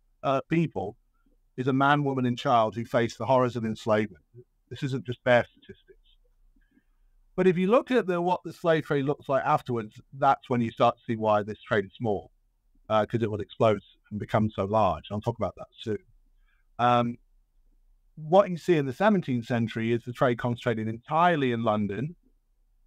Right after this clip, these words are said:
Uh, all the ships go out of London, with it, with, with almost no exceptions, being organized by joint stock trading companies that have shareholders, and most of those shareholders will be in the southeast of England as well. Uh, the captives who will be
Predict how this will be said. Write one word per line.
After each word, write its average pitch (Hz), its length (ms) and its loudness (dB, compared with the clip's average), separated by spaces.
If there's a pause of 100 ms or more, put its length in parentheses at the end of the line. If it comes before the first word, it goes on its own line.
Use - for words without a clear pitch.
(120)
Uh, 107 640 2
all 151 220 0
the 127 80 0
ships - 240 -4
go 110 80 4
out 104 80 6
of 95 100 -4
London, 101 280 0
with 101 140 0
it, 92 140 -2
with, 104 240 -10 (140)
with 110 160 -20
almost - 280 -20
no 110 100 -8
exceptions, - 600 -20 (500)
being 139 180 0
organized 135 960 0 (200)
by 113 360 2
joint 139 340 -2
stock - 340 0
trading 113 320 0
companies 107 640 -2 (100)
that 104 140 -8
have 98 160 -2
shareholders, 110 720 -2
and 107 80 -10
most 127 200 2
of - 60 -14
those 110 140 -6
shareholders 107 480 0
will 101 60 -14
be 101 120 -2
in 98 60 -4
the 98 60 -14
southeast 95 440 -4
of 98 100 -10
England 139 340 0
as 120 140 -6
well. 131 300 2 (880)
Uh, 113 280 2
the 127 80 -6
captives 147 600 -2
who 139 80 0
will 135 80 0
be 123 160 0